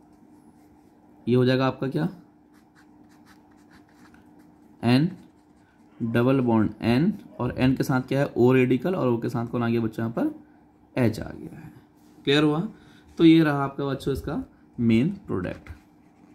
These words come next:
ठीक है।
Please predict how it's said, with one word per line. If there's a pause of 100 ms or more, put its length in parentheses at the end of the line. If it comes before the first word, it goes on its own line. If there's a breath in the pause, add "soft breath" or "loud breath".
(2250)
ठीक
है।